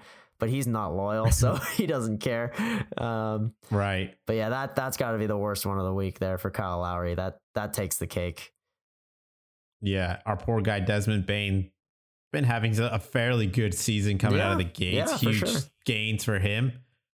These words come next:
Speaker 2: but, uh, took the real dud this
Speaker 1: <laughs>
Speaker 2: year, and the opportunities might not be there now with Dillon Brooks coming back,
Speaker 1: Yeah,
Speaker 2: but maybe he,
Speaker 1: it's
Speaker 2: he can bounce
Speaker 1: yeah,
Speaker 2: back.
Speaker 1: I feel like him and De'Anthony Melton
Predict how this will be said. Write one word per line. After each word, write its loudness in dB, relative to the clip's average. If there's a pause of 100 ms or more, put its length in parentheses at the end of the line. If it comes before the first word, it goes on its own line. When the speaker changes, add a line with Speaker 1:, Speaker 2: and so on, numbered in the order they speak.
(520)
Speaker 2:
but, 2
uh, 2
took -2
the 0
real 2
dud 0
this 2
Speaker 1:
<laughs> -
Speaker 2:
year, 2
and 0 (520)
the 0
opportunities 2
might 2
not 2
be 2
there 2
now 2
with 0
Dillon 2
Brooks 2
coming 2
back, 2
Speaker 1:
Yeah, 0
Speaker 2:
but 2
maybe 4
he, 4
Speaker 1:
it's -2
Speaker 2:
he -10
can -2
bounce 0
Speaker 1:
yeah, 2
Speaker 2:
back. -2
Speaker 1:
I -2
feel -2
like -2
him 0
and 0
De'Anthony 0
Melton 0